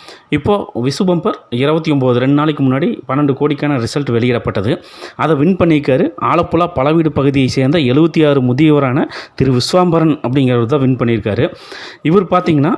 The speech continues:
இதுக்கு முன்னாடி கொஞ்ச நா-, கொஞ்ச நாளுக்கு முன்னாடி வங்கி காவலாளியா வேலை செஞ்சுட்டு இருந்திருக்காரு. அதுக்கு முன்னாடி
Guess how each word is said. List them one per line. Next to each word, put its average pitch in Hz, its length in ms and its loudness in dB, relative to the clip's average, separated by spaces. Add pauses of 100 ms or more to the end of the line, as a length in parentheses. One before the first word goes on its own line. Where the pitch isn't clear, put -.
(120)
இதுக்கு 165 380 0
முன்னாடி 175 340 2
கொஞ்ச 139 240 0
நா-, 135 160 0
கொஞ்ச 143 260 0
நாளுக்கு 151 340 0
முன்னாடி 139 320 2 (340)
வங்கி 160 400 0
காவலாளியா 156 520 2
வேலை 127 160 0
செஞ்சுட்டு 120 320 -2
இருந்திருக்காரு. 107 340 0 (500)
அதுக்கு 185 340 0
முன்னாடி 165 360 2